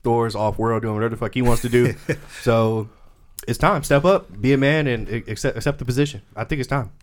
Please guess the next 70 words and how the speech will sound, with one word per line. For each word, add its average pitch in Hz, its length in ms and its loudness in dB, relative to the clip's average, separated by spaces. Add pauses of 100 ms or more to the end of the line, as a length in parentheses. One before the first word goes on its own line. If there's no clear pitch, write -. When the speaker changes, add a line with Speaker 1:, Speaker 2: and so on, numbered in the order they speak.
(300)
Speaker 2:
I, 110 220 -4
I 98 160 -2
totally 98 260 0
agree, 87 160 -8
man. 90 140 -6
I, 98 80 -6
I 110 40 -6
think 123 140 -4
this 110 220 -6
is 101 100 -6
such 110 160 -8
a 98 60 -6
brilliant 92 380 -4
idea. 90 320 -6
Like, 90 140 -8
even 131 200 0
though 120 80 0
it 107 80 -2
wasn't, 101 340 -2 (460)
that's 110 160 -2
how 147 100 6
it 165 60 8
Speaker 1:
It, 143 40 6
Speaker 2:
wasn't - 200 6
Speaker 1:
it - 20 6
was 160 100 8
Speaker 2:
planned. - 120 8
Speaker 1:
not 180 100 8
intentional. 110 440 0
Hell 180 240 2
no. 90 240 -2
Speaker 2:
It 123 100 0
Speaker 1:
It 120 80 2
Speaker 2:
worked. 127 300 4
Speaker 1:
wasn't. 143 120 2
Speaker 2:
It, - 60 6
to 143 60 2
me, 202 100 2
it 156 80 4
works 120 260 2
out 113 160 -2
damn 113 220 2
near 101 100 -2
perfect 117 400 -2
because 104 400 -4
we 120 160 -2
had 127 440 -2
the 117 140 -4
iconic 113 440 -2
Cap, 113 220 -2
Iron 107 180 -4
Man, 95 140 -6
Thor 92 180 -6
trio, 80 320 -10
right? 135 200 -2
Speaker 1:
Mm-hmm. 233 120 2 (520)
Speaker 2:
And, 101 360 -4
you 107 80 -10
know, 98 100 -6
they 104 120 -6
kinda 107 200 -4
gone 101 120 -4
their 98 80 -4
separate 95 240 -8
ways 90 160 -8
or 87 40 -10
whatever, 85 220 -10
died 87 260 -6
off. 82 280 -10
But 98 340 -4